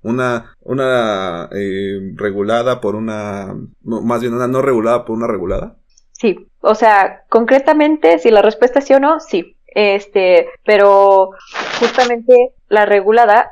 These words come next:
Speaker 2: va a buscar que, mm, que puedas llevar a cabo tus actividades normales, o sea, y regular justo el estado de ánimo, regular,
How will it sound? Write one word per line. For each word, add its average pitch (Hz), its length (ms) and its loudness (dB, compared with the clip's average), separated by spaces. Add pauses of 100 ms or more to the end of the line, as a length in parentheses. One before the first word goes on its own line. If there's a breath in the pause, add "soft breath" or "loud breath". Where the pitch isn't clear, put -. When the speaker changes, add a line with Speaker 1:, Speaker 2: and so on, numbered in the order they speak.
(120)
Speaker 2:
va 208 160 4
a 208 40 4
buscar 208 600 0 (140)
que, 190 580 -2 (200)
mm, 196 400 -16
que 214 100 0
puedas 220 320 4
llevar 202 220 4
a 214 120 2
cabo 214 280 2
tus 214 480 -2
actividades 202 560 2
normales, 190 640 0
o 190 100 0
sea, 185 280 2
y 190 240 0
regular 196 400 2
justo 233 260 -2
el 196 60 0
estado 185 300 2
de 196 100 4
ánimo, 208 580 2
regular, 180 540 0